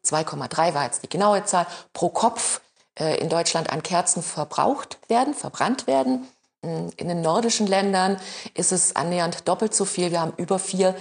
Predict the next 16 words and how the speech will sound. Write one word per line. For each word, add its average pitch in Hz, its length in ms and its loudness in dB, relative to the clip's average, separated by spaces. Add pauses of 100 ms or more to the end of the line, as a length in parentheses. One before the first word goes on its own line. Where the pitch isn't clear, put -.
(240)
Kilo, 190 640 4 (380)
ähm, 151 540 -2 (720)
an 151 440 -6 (600)
Einwohner 151 800 0 (640)
Kerzenverbrauch 151 920 -4
in 143 100 -4
den 156 120 -6
nordischen - 400 -6
Ländern, 160 300 -4 (200)
also - 140 -6
Dänemark, 147 400 -4
Schweden, 147 380 -2 (180)
Norwegen 139 400 -2
und 147 120 -6
so 143 120 -6
weiter. - 260 -10